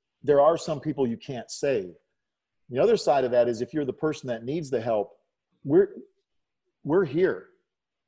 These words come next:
All you gotta do is turn left or right and just say, "I need help," and we will help you.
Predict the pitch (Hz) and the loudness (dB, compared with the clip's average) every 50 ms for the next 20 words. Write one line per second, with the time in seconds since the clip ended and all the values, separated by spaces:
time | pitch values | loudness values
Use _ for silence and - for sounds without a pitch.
0 | _ _ _ - 147 160 202 214 202 190 170 156 135 170 196 175 135 - - 165 | _ _ _ 0 2 2 2 2 4 4 2 2 2 2 0 0 0 -2 -6 -10
1 | 156 139 135 147 156 - - 131 113 123 139 143 131 120 131 127 120 110 131 - | -4 0 0 0 0 0 -2 -2 2 2 2 2 2 0 -4 -6 -8 -8 -8 -6
2 | - - 131 117 107 - 123 135 139 139 117 101 - 127 123 107 - - _ _ | -4 -2 -2 -2 -2 -4 -4 -4 -4 -6 -8 -6 -4 -4 -4 -4 -4 -8 _ _
3 | _ _ _ _ _ _ 135 135 131 123 143 175 190 170 156 135 123 135 151 160 | _ _ _ _ _ _ -10 -8 -4 -2 -2 0 2 2 0 0 0 -2 -2 -4
4 | 156 - 156 120 101 87 | -4 -6 -8 -8 -8 -8